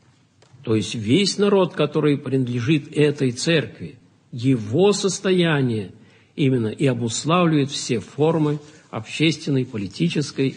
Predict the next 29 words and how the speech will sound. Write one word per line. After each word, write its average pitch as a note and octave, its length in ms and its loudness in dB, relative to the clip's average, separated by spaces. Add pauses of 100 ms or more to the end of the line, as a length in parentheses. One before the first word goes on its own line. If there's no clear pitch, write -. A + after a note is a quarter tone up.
экономической, A#2+ 1000 -2
культурной C#3 960 0 (580)
и C3+ 140 0
так G#2 240 -6
далее D#3+ 260 2
и - 40 -2
тому G#2+ 220 -6
подобное, F#2 420 -8
всех F#3+ 360 2
сторон C#3 340 -2
жизни. G2+ 460 -8 (300)
Вот E3+ 320 0
на D3+ 140 2
чём D3+ 280 0
он C3 160 2
настаивал. G2 720 -4 (720)
И B2+ 180 0
не B2 160 2
согласиться A#2 800 -4
здесь, G#2 540 0 (600)
по-моему, G2 540 -4
невозможно. F2+ 880 -8 (1040)
Поэтому C3 640 0
самой C#3+ 400 0
главной D3 420 0
задачей B2+ 480 -4
церкви A2 380 -8
что - 280 -2
является? B2 720 -2